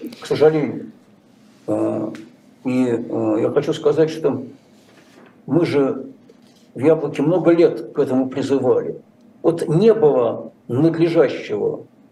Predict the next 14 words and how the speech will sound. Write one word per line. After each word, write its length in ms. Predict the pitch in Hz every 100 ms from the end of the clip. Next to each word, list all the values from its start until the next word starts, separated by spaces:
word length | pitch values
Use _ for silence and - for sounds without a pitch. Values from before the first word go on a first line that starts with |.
| _ _ _ _
осуждения 680 | 160 - 143 127 165 135 147
и 100 | -
преодоления 800 | 165 175 170 170 165 117 110
сталинизма 760 | - - 160 160 175 240 240 123
в 120 | -
стране 580 | - - 139 156 131 - - - _ _ -
не 260 | 156 202
извлечён 640 | 175 160 165 165 - 175
урок, 640 | 131 156 156 185 220 - - _ _ _ _ _ _ -
э, 220 | 127 135 131
не 240 | 156 170 214
наказан 640 | 202 - 208 190 156 151
практически 580 | 160 156 156 151 - 156
никто 720 | 170 165 - 165 123 - -